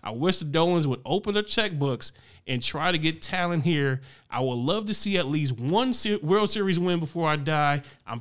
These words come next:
tired of having to watch the movie Major League for the one Indians feel-good moment."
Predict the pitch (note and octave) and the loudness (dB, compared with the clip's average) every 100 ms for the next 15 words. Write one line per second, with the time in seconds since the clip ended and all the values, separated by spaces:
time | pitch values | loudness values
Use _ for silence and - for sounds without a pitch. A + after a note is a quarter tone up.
0 | - - D#3 E3+ F#3+ F3 - E3+ E3 D#3 | -8 -8 -4 -2 0 -2 -2 -2 0 0
1 | D3+ D3 - C#3+ D3+ F3 E3 C3+ C#3 D#3 | 0 -4 -2 0 2 4 4 4 2 2
2 | D3+ D3 D#3 D3 C3+ D3+ C#3 C3 B2 D3 | 2 2 4 2 0 -2 0 0 0 2
3 | D#3+ D#3+ D#3 E3 D3 C3+ - C#3 C#3+ C3+ | 2 2 2 2 2 0 -2 -4 -2 -2
4 | C#3 B2 B2 A#2 G2 | -4 -2 -4 -4 -10